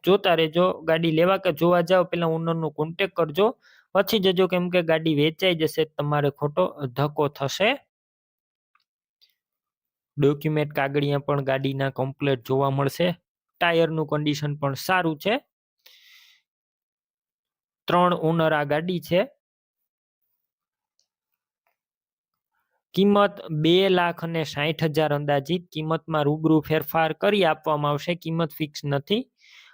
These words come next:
ગાડી ક્યાં જોવા મળશે તેની વાત કરું તો તાલુકો રાપર, જિલ્લો કચ્છ અને ગૌરીપર ગામે જોવા મળશે. ગાડી લેવા માટે ઓનરના મોબાઈલ નંબર કઈ રીતના મેળવવા,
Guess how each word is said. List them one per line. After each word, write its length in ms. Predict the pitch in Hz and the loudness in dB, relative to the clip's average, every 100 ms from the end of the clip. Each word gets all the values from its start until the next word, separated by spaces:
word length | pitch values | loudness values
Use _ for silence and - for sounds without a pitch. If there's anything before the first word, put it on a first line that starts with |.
| _ | _
ગાડી 340 | 175 202 202 202 | 0 2 2 0
ક્યાં 380 | 185 185 180 139 | 0 2 0 0
જોવા 300 | 143 170 170 | 0 2 2
મળશે 400 | 160 160 151 165 156 | 0 -4 -2 -2 -2
તેની 260 | 156 156 156 | -4 -4 0
વાત 140 | 160 156 - | 0 -2 -2
કરું 260 | 165 165 151 | 0 0 0
તો 80 | 156 151 - | 0 0 0
તાલુકો 420 | 147 151 - 147 135 | 0 0 0 0 0
રાપર, 380 | 147 156 151 151 - _ _ - | -2 -2 -4 -4 -10 _ _ -10
જિલ્લો 260 | 139 147 151 151 | -2 2 2 0
કચ્છ 260 | 175 175 - - 160 | 0 -2 -4 -10 -4
અને 180 | 165 143 113 _ _ _ _ _ _ _ _ _ _ _ _ _ | -2 -4 -6 _ _ _ _ _ _ _ _ _ _ _ _ _
ગૌરીપર 640 | 143 151 165 175 175 175 160 151 | 0 4 6 4 2 0 -2 0
ગામે 220 | 143 143 | 0 -2
જોવા 340 | 131 135 139 139 | -2 -2 0 0
મળશે. 380 | 139 139 - 247 - - - - _ | -2 -2 0 -2 -2 -16 -20 -20 _
ગાડી 260 | 226 240 240 | -2 2 2
લેવા 220 | 220 214 208 | 4 4 2
માટે 200 | 208 202 | 0 0
ઓનરના 520 | 190 190 185 180 175 160 | 0 0 0 0 2 4
મોબાઈલ 280 | 165 175 175 | 4 4 2
નંબર 220 | 175 165 160 | 4 2 2
કઈ 120 | 175 170 | 2 2
રીતના 320 | 160 - 156 151 | 2 -2 -4 0
મેળવવા, 440 | 170 165 156 165 | 2 2 2 0